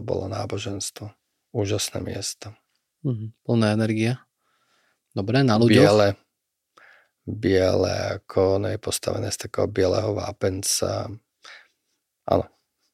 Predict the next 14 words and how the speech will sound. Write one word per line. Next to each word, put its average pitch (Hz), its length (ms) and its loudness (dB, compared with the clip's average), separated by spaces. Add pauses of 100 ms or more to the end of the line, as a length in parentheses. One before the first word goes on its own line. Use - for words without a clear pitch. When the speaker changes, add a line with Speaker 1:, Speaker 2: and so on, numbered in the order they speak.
Speaker 1:
odporúčam 104 640 -4
každému 107 480 -4
vidieť. 110 480 -8 (720)
Speaker 2:
Treba, 110 320 -2
treba 113 240 0
vidieť 110 400 0
asi. 151 320 -2 (560)
A 110 400 4
na 117 160 4
ľuďoch 120 320 2
najviac 117 320 4
oceňujete? 113 720 2 (1120)
Akú 123 240 -4
vlastnosť? 107 560 -4